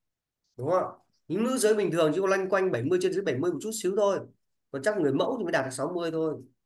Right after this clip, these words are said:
Ăn uống kham khổ luôn. Rồi. Ai đó cần bài tập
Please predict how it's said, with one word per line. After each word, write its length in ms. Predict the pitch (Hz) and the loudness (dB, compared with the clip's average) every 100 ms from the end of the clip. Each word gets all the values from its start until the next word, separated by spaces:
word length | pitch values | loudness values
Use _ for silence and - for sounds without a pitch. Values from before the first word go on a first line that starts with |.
| _ | _
Ăn 240 | - 143 | -4 0
uống 80 | 143 | 0
kham 220 | - 185 170 - | -2 -4 -4 -2
khổ 240 | 120 104 | -2 0
luôn. 280 | 143 156 - - _ _ _ _ _ | 0 -2 -4 -14 _ _ _ _ _
Rồi. 180 | - 165 127 - _ _ _ _ _ _ _ _ _ _ _ _ _ _ _ _ _ _ _ _ _ _ _ _ _ _ - | -4 -2 -4 -10 _ _ _ _ _ _ _ _ _ _ _ _ _ _ _ _ _ _ _ _ _ _ _ _ _ _ 0
Ai 160 | 190 | 4
đó 200 | 180 180 - | 6 6 6
cần 180 | 185 | 4
bài 140 | 160 160 | 4 4
tập 140 | 160 | 4